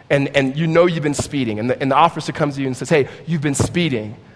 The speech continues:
but here's what I'm gonna do. I'm gonna let you go." Apparently that happens to some people, <laughs> right? Um, "I'm gonna, I'm gonna let you go," and then they let you go. Like, you don't, you don't relate to that cop. You don't, like, say, "Give me your name. I'm gonna,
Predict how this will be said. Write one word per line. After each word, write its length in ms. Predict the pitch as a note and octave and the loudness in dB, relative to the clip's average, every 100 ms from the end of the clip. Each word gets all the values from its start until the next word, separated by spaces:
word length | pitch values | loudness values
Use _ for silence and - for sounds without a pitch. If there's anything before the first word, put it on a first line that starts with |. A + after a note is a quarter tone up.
| - | -4
but 120 | D3 | 2
here's 160 | E3+ E3 | 2 2
what 80 | D3 | 2
I'm 80 | |
gonna 140 | C#3+ C#3 | 2 2
do. 280 | C3+ A#2 - | 0 -2 0
I'm 100 | D3+ | 0
gonna 140 | D#3 C#3 | 2 4
let 200 | C#3+ C3 | 2 2
you 100 | B2+ | 0
go." 300 | C3 G#2+ - - - - | 2 0 -4 -16 -20 -6
Apparently 420 | C#3 - G#3+ F#3 | -2 4 4 6
that 140 | D3+ D3 | 6 6
happens 360 | D3+ D3 C#3 | 4 2 -2
to 80 | C3+ | -6
some 220 | - B2 | -4 -4
people, 380 | A2+ A#2 - D3 | -2 -6 -4 -2
<laughs> 120 | A2 | 0
right? 220 | C#3 D3 D3+ - - - | 0 0 -2 -10 -14 -4
Um, 280 | C#3 C#3+ B2 - - - - - - | 2 4 4 -2 -14 -18 -18 -12 0
"I'm 120 | E3 | 4
gonna, 200 | G#3 F#3+ D#3 | 4 4 4
I'm 140 | G#3 | 6
gonna 140 | G#3+ | 6
let 200 | F#3 F#3+ | 8 6
you 140 | F3 E3+ | 4 4
go," 320 | F#3+ E3 C#3 | 6 6 4
and 200 | D3 D#3+ | 2 2
then 140 | F3 | 4
they 120 | F#3 F#3 | 6 6
let 200 | F#3+ F3 | 6 4
you 100 | E3 | 4
go. 220 | F#3+ D#3 | 6 6
Like, 280 | D3 D3 - - - | 4 2 -4 -20 -4
you 160 | D#3+ | 2
don't, 320 | C4 D#4+ G#3+ - - | 6 6 4 -2 -6
you 120 | F3+ | 2
don't 180 | C#4 C4+ | 4 6
relate 380 | G3+ E3+ G3 G#3 | 6 6 4 0
to 100 | F#3 | 2
that 180 | E3 - | 2 2
cop. 300 | G3 F#3+ G3 | 2 4 4
You 60 | |
don't, 160 | A#3+ A3 | 2 4
like, 120 | F#3 | 2
say, 200 | - F3+ | 2 -2
"Give 160 | D#3 G3+ | 0 0
me 100 | G3 | 0
your 140 | D#3+ | 2
name. 280 | D#3 E3 C#3+ | 2 2 2
I'm 100 | D#3 | 0
gonna, 200 | E3 C3+ | 0 -2